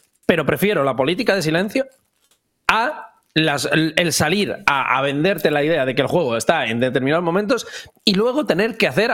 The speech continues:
eh, que el estudio esté todo el tiempo con la presión y las prisas de tener que sacar el juego cuando no llega. O sea, el retraso de a dos mil veintitrés es porque, independientemente de cómo sea el juego, si es todo nuevo o si tiene cosas que recuperar, no llegan a sacarlo a tiempo.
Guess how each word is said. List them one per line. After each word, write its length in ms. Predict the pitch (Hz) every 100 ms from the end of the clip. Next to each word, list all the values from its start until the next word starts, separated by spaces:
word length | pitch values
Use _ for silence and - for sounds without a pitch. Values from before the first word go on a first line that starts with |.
| 175
eh, 180 | 139 127
que 160 | 143
el 100 | 131
estudio 380 | 123 - 208 165
esté 260 | 127 214 196
todo 120 | 151
el 60 | 165
tiempo 200 | 175 135
con 120 | 127
la 80 | 131
presión 340 | 135 120 175
y 60 | 220
las 180 | 180 -
prisas 320 | 165 185 233
de 100 | 147
tener 200 | 123 123
que 80 | 196
sacar 240 | 160 185
el 80 | 165
juego 320 | - 160 226 - -
cuando 320 | - 185 151
no 160 | 147 240
llega. 360 | 190 226 185 -
O 80 | -
sea, 120 | 185
el 80 | 156
retraso 400 | 143 147 196 254
de 60 | 240
a 40 |
dos 120 | 202
mil 100 | 190
veintitrés 520 | 190 175 165 202 226 - - -
es 120 | 214
porque, 280 | 202 185 175
independientemente 760 | 156 147 143 147 196 208 196 160
de 80 |
cómo 140 | 131 165
sea 120 | 165
el 40 |
juego, 260 | 143 196 226
si 140 | 147
es 140 | 143 -
todo 200 | 165 165
nuevo 300 | 151 127 120
o 80 | 120
si 120 | 123
tiene 280 | 139 165 165
cosas 220 | 175 156
que 100 | 160
recuperar, 460 | 147 131 139 220 247 - _ _
no 320 | 165 262 - -
llegan 380 | 147 226 247 247
a 80 | -
sacarlo 360 | 143 190 254 220
a 80 | 139
tiempo. 400 | 185 262 165 -